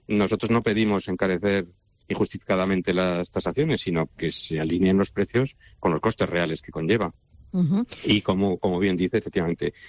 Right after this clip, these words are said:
Speaker 1: si no hay tasaciones independientes y de calidad, pues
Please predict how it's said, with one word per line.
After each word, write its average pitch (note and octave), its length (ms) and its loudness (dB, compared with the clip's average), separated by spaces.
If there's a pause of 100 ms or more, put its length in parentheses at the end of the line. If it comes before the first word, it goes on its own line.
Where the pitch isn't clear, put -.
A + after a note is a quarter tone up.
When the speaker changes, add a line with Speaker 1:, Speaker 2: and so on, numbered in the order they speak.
(140)
Speaker 1:
si F#2 160 -2
no F#2+ 80 4
hay F#2 140 2
tasaciones F#2+ 480 0
independientes F#2 560 0
y - 20 -2
de F2 100 2
calidad, E2+ 460 0
pues D#2+ 440 -4